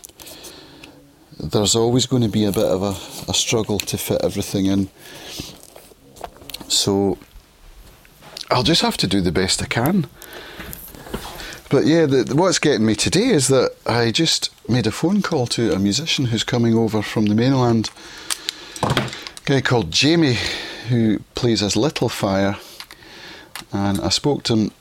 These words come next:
this morning and asked him if he'd be up for recording a podcast, and he was delighted. He was said, he said he would be honoured, which is really quite touching. So I've set that up for this afternoon, but I'm sitting on,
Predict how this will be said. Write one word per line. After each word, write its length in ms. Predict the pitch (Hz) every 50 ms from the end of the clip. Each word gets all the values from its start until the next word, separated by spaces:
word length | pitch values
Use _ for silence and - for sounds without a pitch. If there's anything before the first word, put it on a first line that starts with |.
| -
this 240 | - 98 - - -
morning 340 | 131 127 131 131 131 127 123 120
and 100 | 117 120
asked 260 | 120 117 117 - -
him 120 | 117 113
if 100 | 110 -
he'd 160 | - 117 101 113
be 100 | 113 113
up 160 | 104 - -
for 120 | - 104
recording 500 | 98 104 98 - - 104 101 95 101 101
a 80 | 95 87
podcast, 640 | - - 127 135 - - 165 165 165 156 - - -
and 140 | 143 135
he 80 | 135 143
was 240 | 131 131 123 - -
delighted. 580 | - - - 117 127 180 233 - - - 147
He 80 | 127 113
was 160 | 110 113 -
said, 220 | - - 127 120 - - - - - - - - -
he 80 | 147
said 180 | - 185 185 156
he 80 | 180
would 140 | 175 156 139
be 120 | 160 147 - -
honoured, 420 | 139 147 151 147 127 101 80 - - - - - - - - - - - - - - - - - - - - - -
which 240 | 117 107 - -
is 100 | 117 -
really 200 | 135 147 143 135
quite 300 | - - 123 107 92 -
touching. 420 | - - 117 - - - 104 101 101 - - - - - - - - - - - - - - - - - - -
So 460 | - - - 117 110 110 107 107 - - _ _ - - - - - -
I've 140 | 131 113
set 260 | - - 170 165 - -
that 160 | 131 123 95
up 200 | 101 107 - -
for 80 | -
this 180 | - 101 - -
afternoon, 580 | 113 104 - - - 110 123 147 151 139 127 110
but 120 | 123 82
I'm 140 | - 123 123
sitting 340 | - - 196 180 - 131 127
on, 200 | 120 117 120